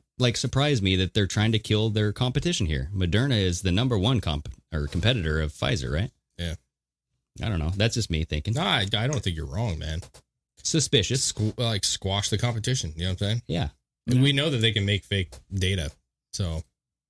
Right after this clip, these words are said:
Speaker 2: I don't know.
Speaker 1: Ooh, boy. Yeah, anyway.
Speaker 2: Anyways, I don't know, man. It's just another day of this, another thing, but you gotta keep spreading this. You know, you gotta keep spreading it. Figure out, look into it, figure out what's going on. I think it's good to be hesitant with this thing.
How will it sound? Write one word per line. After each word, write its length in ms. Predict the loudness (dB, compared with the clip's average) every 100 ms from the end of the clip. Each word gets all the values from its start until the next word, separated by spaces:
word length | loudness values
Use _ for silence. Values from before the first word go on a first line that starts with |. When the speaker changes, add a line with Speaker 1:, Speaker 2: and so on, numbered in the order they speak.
| _ _ _ _ -12 -12 _ _ _ _ _ _ -10
Speaker 2:
I 80 | -6
don't 100 | -4
know. 140 | -4 -6 -4
Speaker 1:
Ooh, 220 | 0 0
boy. 380 | 0 0 0 0 -4 _ _ _ 2
Yeah, 260 | 4 4 2 2
anyway. 280 | 2 4
Speaker 2:
Anyways, 320 | 2 2 -2 -4 0
I 100 | 2
don't 100 | 2
know, 100 | 2
man. 200 | 2 2 0 -2
It's 320 | 0 0 0
just 180 | 2 2
another 320 | 2 2 2
day 180 | 4 2
of 100 | 2
this, 400 | 0 0 -4 -6
another 280 | -2 0 0
thing, 340 | 0 0 0
but 200 | 0 -2 -6 _ _ _ _ _ _ _ _
you 100 | -4
gotta 200 | 0 2
keep 340 | 2 2 0 -2
spreading 340 | -2 -2 0
this. 260 | -2 -4 -4
You 120 | -2
know, 80 | 0
you 100 | 2
gotta 140 | 0
keep 200 | 0 -2
spreading 340 | -2 -2 -2 -2
it. 80 | -6 _ _ _ _ -20 -4
Figure 260 | 0 2 0
out, 160 | 0 0
look 200 | 0 2
into 200 | 4 2
it, 120 | 0 _
figure 180 | -4 -2
out 60 | -2
what's 120 | -2
going 200 | -2 0
on. 240 | 0 -2 -4 _ _ _ _ _ _ -10 -4
I 80 |
think 200 | 0 2
it's 120 | 2 0
good 100 | 0
to 60 |
be 120 | 0 0
hesitant 420 | -2 -2 -4 -4
with 100 | -6
this 160 | -8
thing. 120 | -8